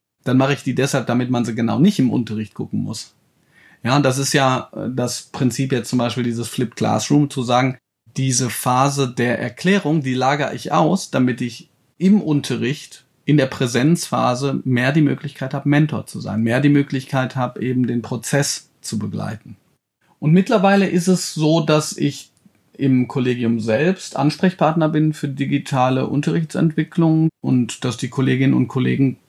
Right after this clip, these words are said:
glaube ich, das auch schon zu schätzen wissen. Der Punkt ist aber, dass es natürlich nicht bei einer Person bleiben kann.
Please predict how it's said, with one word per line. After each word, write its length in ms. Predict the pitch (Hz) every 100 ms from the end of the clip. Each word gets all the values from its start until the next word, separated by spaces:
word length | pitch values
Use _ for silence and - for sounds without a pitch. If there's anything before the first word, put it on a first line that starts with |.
| _ -
glaube 260 | 113 117
ich, 120 | 127 -
das 240 | 123 -
auch 220 | 117 110
schon 300 | - - 120
zu 120 | 110
schätzen 480 | - 117 110 - 120
wissen. 340 | 104 104 107 107 _ _ _ _ _ _ _ _ _ _ _ -
Der 80 | -
Punkt 320 | 107 180 214
ist 220 | - - -
aber, 380 | 147 156 151
dass 220 | 135 131 -
es 120 | 131
natürlich 480 | 131 - 131 127 135
nicht 180 | 131
bei 160 | - 123
einer 280 | 120 123 123
Person 440 | 123 117 123 120
bleiben 380 | 113 113 117 120
kann. 320 | 117 113 120